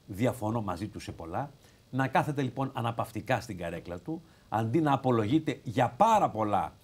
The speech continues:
ζητήματα που αφορούν την κυβέρνηση και τα έχει στην πλάτη του ο κάθε Έλληνας και η κάθε Ελληνίδα, και να αφήνει δυο κορυφαία στελέχη της Νέας Δημοκρατίας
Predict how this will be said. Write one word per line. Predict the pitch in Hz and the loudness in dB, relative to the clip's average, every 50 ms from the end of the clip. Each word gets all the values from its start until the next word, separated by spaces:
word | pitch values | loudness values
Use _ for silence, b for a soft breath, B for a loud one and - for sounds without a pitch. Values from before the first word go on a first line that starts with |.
| b b b b | b b b b
ζητήματα | - 95 120 117 - 139 123 117 110 - 110 98 | -2 0 0 2 2 2 2 2 2 2 0 0
που | - 117 | 2 0
αφορούν | 104 - 104 107 117 123 113 | 0 0 0 0 0 0 0
την | 117 104 | -2 -2
κυβέρνηση | 90 107 101 104 123 127 113 110 95 - - 107 98 87 B B B B B B B | 0 2 4 4 4 4 4 -2 -6 -8 -8 -10 -10 -10 B B B B B B B
και | 135 123 | -4 0
τα | - 123 123 | 2 2 2
έχει | 147 143 - - 117 | 2 2 0 -4 -8
στην | - - 127 101 92 | -4 -4 -4 0 4
πλάτη | 123 151 147 135 120 120 | 4 4 4 4 2 -2
του | 95 - 101 98 104 | -4 -4 -6 -6 -4
ο | 113 101 | -6 -2
κάθε | - 143 135 127 - - 123 | 2 2 2 2 4 2 2
Έλληνας | 117 104 104 101 95 - | 2 2 -2 -6 -8 -8
και | - 110 | -10 -10
η | 104 | -4
κάθε | - 117 107 - - | -2 -2 -2 -2 -4
Ελληνίδα, | 95 87 90 95 135 175 180 247 247 - - b b b b b b b b b | -6 -6 -4 -2 -2 -2 -2 -4 -6 -8 -10 b b b b b b b b b
και | _ - 185 | _ -6 -4
να | 160 156 139 | -2 -2 -2
αφήνει | 131 - 170 147 117 101 92 | 0 0 0 0 0 -2 -6
δυο | 85 98 120 127 - | -4 0 0 0 0
κορυφαία | - 120 107 101 90 - 196 208 160 117 | 0 -2 -2 -2 -2 0 0 2 2 0
στελέχη | - 104 90 85 82 80 - - | -2 -6 -8 -6 -8 -8 -10 -12
της | - 95 82 82 | -12 -12 -10 -10
Νέας | 104 104 92 - | -10 -10 -10 -10
Δημοκρατίας | 92 92 90 - 117 131 - 226 269 254 220 - - | -10 -12 -8 -8 -8 -8 -8 -8 -8 -8 -10 -10 -14